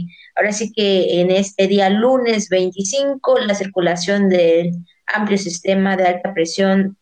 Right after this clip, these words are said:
eh, sobre el Golfo de México continuará. Y bueno, en lo que respecta también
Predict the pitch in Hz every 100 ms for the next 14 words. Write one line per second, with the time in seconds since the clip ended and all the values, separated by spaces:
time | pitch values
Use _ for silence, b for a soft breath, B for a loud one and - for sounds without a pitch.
0 | - 170 165 180 180 160 160 175 190 190
1 | 190 202 214 214 214 208 185 180 180 180
2 | 196 233 277 285 B B B - 302 311
3 | 277 - 240 247 247 247 233 220 214 -
4 | 214 208 214 170 175 175 180 185